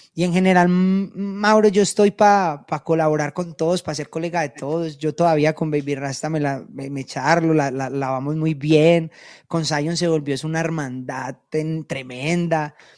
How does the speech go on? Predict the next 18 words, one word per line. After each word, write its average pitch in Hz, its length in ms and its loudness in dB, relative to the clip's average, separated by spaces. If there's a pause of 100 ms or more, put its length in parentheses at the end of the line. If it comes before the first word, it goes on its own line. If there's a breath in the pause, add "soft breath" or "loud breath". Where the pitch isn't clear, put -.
(160 soft breath)
Con 170 240 2
Sky 156 380 2
ahorita 175 340 2
estamos 165 420 -4
de, 143 300 0
de 135 160 -8
parceritos 139 640 -6
mucho, 160 400 0
con 135 180 -10
Faith, 156 300 -2
con 160 140 -4
Manuel, 135 220 -2
porque 151 220 -4
estamos 147 260 -4
lanzando 147 440 -4
precisamente 151 580 -4
un 143 60 -10
proyecto 151 640 0